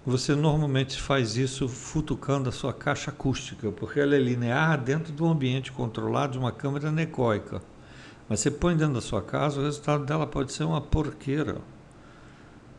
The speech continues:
Ela pode puxar pra cá, pro médio, pra agudo, dependendo da,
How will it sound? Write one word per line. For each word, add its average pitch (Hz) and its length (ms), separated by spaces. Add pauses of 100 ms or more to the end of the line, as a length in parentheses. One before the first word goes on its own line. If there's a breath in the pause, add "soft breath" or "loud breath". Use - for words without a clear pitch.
(200)
Ela 95 120
pode 123 240
puxar 139 320
pra 117 180
cá, 123 220
pro 110 180
médio, 107 240
pra - 140
agudo, 110 240
dependendo 127 580
da, 131 400